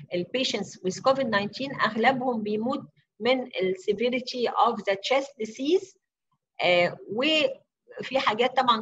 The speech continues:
cardiac، يعني يمكن كنا نحب ناخد محاضرة على الموضوع ده من حضرتك على ال covid nineteen وال cardiovascular complications وال myocarditis وال myocardial damage اللي ممكن تحصل في ال covid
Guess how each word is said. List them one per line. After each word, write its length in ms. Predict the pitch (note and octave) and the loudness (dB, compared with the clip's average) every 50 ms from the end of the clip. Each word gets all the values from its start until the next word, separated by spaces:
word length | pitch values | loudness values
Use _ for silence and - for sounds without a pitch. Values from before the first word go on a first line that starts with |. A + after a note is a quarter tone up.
| A3 A#3+ | 2 2
cardiac، 360 | B3+ C4 C4 C4 D4+ D#4+ D#4+ - - | 4 4 4 2 0 -2 -2 -2 -4
يعني 340 | F#3 E3 F3+ F#3 F#3 F3+ F3+ E3+ E3+ F3 | -4 -2 -2 -2 -4 -4 -4 -4 -4 -4
يمكن 360 | F3+ G3+ G#3+ G#3+ A3 G3+ G3 | -4 -4 -4 -4 -8 -10 -8
كنا 220 | - - F3 F3+ | -8 -8 -6 -4
نحب 380 | F#3 F#3 - A3+ A3 G3 - F#3 | -6 -4 -2 -4 -4 -4 -4 -4
ناخد 440 | F3+ F#3 G#3 G#3 - - G3+ F#3+ F#3+ - | -2 -2 -2 -4 -2 -4 -6 -6 -6 -6
محاضرة 480 | F3 F#3 - F3+ A3 A3 G#3+ G#3+ G3+ | -12 -10 0 0 2 2 2 2 4
على 240 | F#3 F3 G3 G#3 G3+ | 4 6 6 4 2
الموضوع 440 | F#3+ F#3 F3+ F3+ F3+ F#3 G#3 A3 G#3 | 0 0 0 0 0 4 4 4 4
ده 160 | G3 F#3+ G3+ | 4 2 0
من 180 | G3+ F#3+ G3+ - | 0 0 -4 -4
حضرتك 520 | - F#3+ F3+ - F#3 G#3 G#3+ G#3+ A3 - - | -4 -6 -6 -4 -2 -4 -2 -2 -2 -4 -2
على 400 | D3+ D3+ F3 G3+ G#3+ G#3 G#3 G#3 - - - - - - - | 0 2 2 4 4 4 2 0 -4 -16 -20 -20 -20 -12 -10
ال 60 | E3+ F3 - - | -10 -8 -4 -4
covid 200 | A#3 A3+ - - - - | -4 -2 -2 -4 -2 0
nineteen 480 | F3+ F3+ F3+ F3+ F#3 - - A#3 B3 B3 | 0 0 0 0 -6 -8 -6 -6 -4 -2
وال 160 | A3+ F#3 D#3+ - - G#3 | -4 -4 -6 -4 -2 -2
cardiovascular 1000 | G#3+ G#3+ G#3+ G#3 G3 F#3+ G3 A3 A3 - - A3 G3+ F#3 E3+ E3 F3 E3+ F3 E3+ E3+ - F#3 | -2 -2 -2 -6 -2 0 0 0 0 -4 -8 -4 -4 -4 -2 -4 -4 -2 -4 -4 -4 -4 -6
complications 840 | F#3+ F3+ - F3 _ - A#3 C#4 C#4+ - C#4 C4 B3+ B3 A#3+ G#3+ | -6 -6 -8 -10 _ -6 -6 -4 -4 -2 -2 -2 -2 -2 -4 -6
وال 420 | G3 F#3 F3+ F3 E3+ E3+ F3 E3+ F3 | -2 -2 -2 -2 -2 -4 -6 -6 -4
myocarditis 1080 | F#3 G3+ A3 G#3+ G#3+ - G3 F#3 F3+ - F#3+ G#3+ A#3 A#3+ A#3 - A#3+ A#3 A#3 A3+ F#3 - | 0 0 0 0 0 -2 -4 -4 -2 0 0 2 2 0 -2 -4 -6 -6 -6 -6 -10 -12
وال 260 | - F3 F3 F3 F3 F3 - E3 | -10 -10 -10 -10 -10 -12 -10 -10
myocardial 440 | E3+ F3 - G#3+ G#3+ G#3 G3 G3 F#3 | -12 -8 -4 -2 -2 -2 0 -2 -4
damage 500 | F#3 - G#3+ B3+ C#4 C4+ B3+ A3 A3+ - | 0 4 6 6 6 4 2 -2 -4 -6
اللي 140 | - E3+ F3 | -10 -10 -6
ممكن 380 | F#3 G3+ A3+ A3+ A3+ G#3 F#3+ - - - | -4 -4 -4 -4 -6 -8 -14 -12 -4 -2
تحصل 360 | G#3+ G#3+ - - - G3 G3 - _ - - - _ _ - | -2 -2 -2 -4 -4 -4 -4 -6 _ -20 -20 -20 _ _ -2
في 80 | F#3+ | -2
ال 120 | F3+ F3+ F#3 - | -2 -2 2 0
covid 220 | A3 A3 A3+ G#3+ | 0 0 2 -2